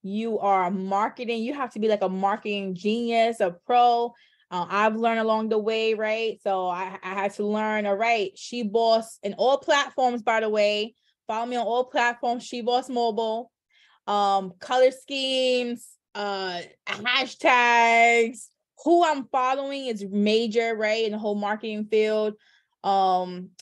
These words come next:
I also had to learn how, taxes, right? Who hasn't paid me? Who's paying me? What can I write off? I had to work with, you know, C P As, things like that.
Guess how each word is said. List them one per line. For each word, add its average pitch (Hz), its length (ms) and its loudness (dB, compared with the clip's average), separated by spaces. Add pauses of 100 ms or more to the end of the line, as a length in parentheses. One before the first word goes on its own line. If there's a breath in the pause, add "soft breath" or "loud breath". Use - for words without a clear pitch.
I 208 220 -2
also 226 320 -2
had 220 280 -4
to 220 80 -6
learn 208 520 -2
how, 208 240 -8 (600)
taxes, 247 720 2
right? 240 400 0 (400)
Who 302 240 -2
hasn't 277 400 -6
paid 262 280 2
me? 254 100 -2
Who's 262 280 -8
paying 247 440 -2
me? 240 380 -4 (380 soft breath)
What 233 340 0
can 277 140 -6
I 247 120 0
write 226 320 0
off? 214 540 2 (100)
I 214 80 -10
had 214 240 -2
to 208 100 -2
work 208 380 0
with, 208 420 4
you 214 80 -6
know, 202 140 -2
C 226 240 -10
P 220 680 2
As, 208 180 -6
things 233 260 -2
like 214 260 -4
that. 190 360 -4